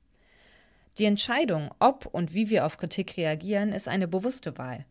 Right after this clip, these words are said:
die nicht nur unseren aktuellen Zustand beeinflusst, sondern auch unsere langfristige persönliche Entwicklung formt.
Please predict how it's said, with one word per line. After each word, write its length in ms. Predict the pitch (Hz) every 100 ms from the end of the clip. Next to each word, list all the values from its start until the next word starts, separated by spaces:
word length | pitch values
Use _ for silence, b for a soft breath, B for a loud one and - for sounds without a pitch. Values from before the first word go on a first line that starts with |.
| _
die 60 | 208
nicht 220 | 208 220
nur 100 | 226
unseren 360 | 202 202 196 -
aktuellen 420 | 190 - 220 240
Zustand 440 | 233 240 - 233
beeinflusst, 720 | 226 - 214 226 233 240 - - b b
sondern 320 | 202 208 208
auch 140 | 190
unsere 240 | 196 185 180
langfristige 760 | 170 208 226 233 - 220 214
persönliche 560 | 220 202 180 208 214 208
Entwicklung 380 | 202 247 - 131
formt. 420 | - 107 -